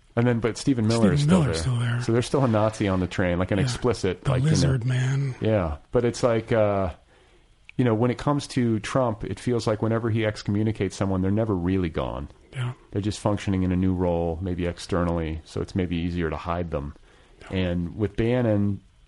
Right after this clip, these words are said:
Speaker 1: uh, you're in a situation where he is his own little kind of, got his own little, like, media fiefdom
Speaker 2: Yeah.
Speaker 1: and can become, like, a messaging tool. And then there's Sinclair Broadcasting, which is, like, Trump friendly and owns, like, an, uh,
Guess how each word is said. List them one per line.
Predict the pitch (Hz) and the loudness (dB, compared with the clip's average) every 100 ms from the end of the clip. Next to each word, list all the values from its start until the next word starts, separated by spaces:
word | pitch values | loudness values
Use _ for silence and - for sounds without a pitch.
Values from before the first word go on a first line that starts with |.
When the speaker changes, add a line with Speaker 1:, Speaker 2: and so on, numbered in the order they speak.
| - | -4
Speaker 1:
uh, | 107 101 98 85 | -2 -2 -4 -4
you're | 110 110 | 0 2
in | |
a | 107 | 2
situation | 120 113 110 104 - | -2 -2 0 0 0
where | 110 107 | 0 0
he | 107 104 98 | 0 0 0
is | 101 98 | 0 -2
his | 104 98 | -2 0
own | 101 | 2
little | 104 98 | 2 0
kind | - 98 | 0 -2
of, | 92 92 - | -2 -6 -6
got | 107 | -2
his | 95 | 0
own | 101 98 | 0 0
little, | 95 | 0
like, | 92 95 | 0 2
media | 101 110 | 0 0
fiefdom | 87 - 82 - 95 95 - - - | -2 -4 -4 -4 -4 -4 -12 -18 -6
Speaker 2:
Yeah. | 127 - _ - | -6 -6 _ -6
Speaker 1:
and | 98 101 | -4 -2
can | 107 | 0
become, | 95 - 95 | -2 -2 -4
like, | 87 95 | -4 -4
a | |
messaging | 95 104 107 90 85 | -2 -2 -2 -4 -4
tool. | - 78 80 78 - _ _ - _ _ _ _ _ - | -4 -4 -4 -8 -16 _ _ -20 _ _ _ _ _ -10
And | 101 101 | -4 0
then | 98 | 0
there's | 90 | -2
Sinclair | - 101 - 104 101 | -2 -4 0 0 0
Broadcasting, | 104 101 95 107 101 90 101 98 85 | 0 -2 -2 -2 -4 -4 -4 -4 -4
which | 101 - | -8 -6
is, | 95 92 | -6 -4
like, | 92 | -6
Trump | - - 98 | -6 -4 -4
friendly | - 107 98 98 98 | -4 -2 0 0 -2
and | 90 90 | -2 -4
owns, | 85 92 87 | -2 -2 -2
like, | 92 95 | -4 -4
an, | 92 - | -6 -6
uh, | 87 - | -8 -8